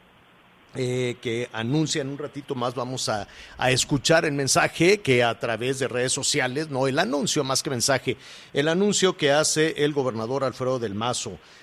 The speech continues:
porque, este, pues ni modo, habrá nuevas restricciones, habrá nuevas restricciones en el Estado de México.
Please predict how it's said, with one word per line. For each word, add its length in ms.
porque, 640
este, 640
pues 200
ni 140
modo, 440
habrá 480
nuevas 380
restricciones, 920
habrá 360
nuevas 220
restricciones 720
en 80
el 120
Estado 280
de 100
México. 560